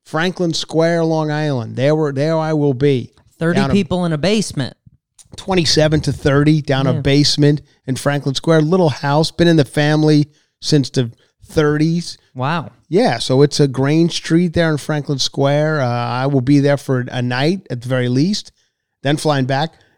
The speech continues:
Speaker 1: And, uh, you know, the, the old family, aunts, uncles, mom, dad, brothers, we're doing it.
Speaker 2: New kids, your
Speaker 1: New
Speaker 2: kid?
Speaker 1: kids, my kid,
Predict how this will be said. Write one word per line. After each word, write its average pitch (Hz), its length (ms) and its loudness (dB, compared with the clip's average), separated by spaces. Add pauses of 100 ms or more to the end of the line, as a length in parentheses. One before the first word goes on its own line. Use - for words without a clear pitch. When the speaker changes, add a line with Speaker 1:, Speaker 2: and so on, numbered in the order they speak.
(180)
Speaker 1:
And, 131 360 0
uh, 123 200 2
you 180 80 0
know, 175 100 0
the, 123 220 -4 (240)
the 135 160 2
old 196 300 6
family, 147 640 -2 (340)
aunts, 147 420 0
uncles, 127 560 -2
mom, 139 440 0
dad, 131 720 -2
brothers, 135 680 -2
we're 151 180 4
doing 147 340 6
it. - 260 -20
Speaker 2:
New 151 220 -2
kids, 180 440 -6
your 147 220 -2
Speaker 1:
New 170 220 8
Speaker 2:
kid? 214 160 2
Speaker 1:
kids, 214 260 2
my 156 300 0
kid, 180 560 0